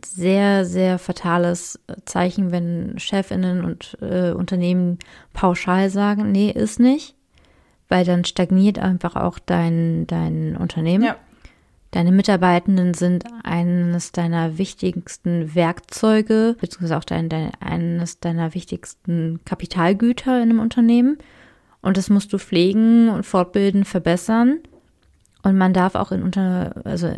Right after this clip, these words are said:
Speaker 1: in die Entwicklung von Personen investieren.
Speaker 2: Ja, absolut.
Speaker 1: Ja, das machen wir ja als Solo-Selbstständige einfach selbst schon,
Speaker 2: Mhm.
Speaker 1: dass wir in uns investieren. Aber auch, dass man, ähm, in Teams und Mitarbeitende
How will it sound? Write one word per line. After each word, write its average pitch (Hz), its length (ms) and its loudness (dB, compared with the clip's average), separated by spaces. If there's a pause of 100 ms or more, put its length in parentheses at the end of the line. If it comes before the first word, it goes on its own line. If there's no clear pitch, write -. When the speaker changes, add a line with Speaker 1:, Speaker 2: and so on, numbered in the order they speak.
Speaker 1:
in 180 160 -2
die 175 140 0
Entwicklung 190 680 -2
von 185 260 -4
Personen 175 480 0
investieren. 170 680 -2
Speaker 2:
Ja, 220 180 0
absolut. 226 560 -10 (260)
Speaker 1:
Ja, 185 200 4
das 170 160 -4
machen 190 260 0
wir 185 80 6
ja 190 160 6
als - 320 -4
Solo-Selbstständige 180 1000 2 (500)
einfach 185 320 0
selbst 202 480 0
schon, 269 260 6
Speaker 2:
Mhm. 220 240 2
Speaker 1:
dass 214 220 -4
wir 214 100 2
in 214 80 2
uns 220 200 0
investieren. 233 640 0 (760)
Aber 180 340 2
auch, 180 140 0
dass - 220 -14
man, 180 440 -2
ähm, 165 360 -4
in 180 160 -2
Teams 240 360 4
und 170 140 -2
Mitarbeitende 170 880 -2